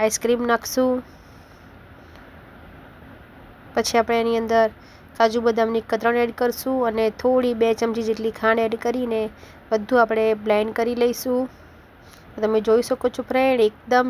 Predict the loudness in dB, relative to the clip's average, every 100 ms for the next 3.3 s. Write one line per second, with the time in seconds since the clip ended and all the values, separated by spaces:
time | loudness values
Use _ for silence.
0 | 0 2 2 4 0 2 0 0 -4 -14
1 | -20 -20 -20 -20 -20 -20 -12 -6 -2 0
2 | 4 4 2 2 4 4 0 -4 -4 0
3 | 0 0 -2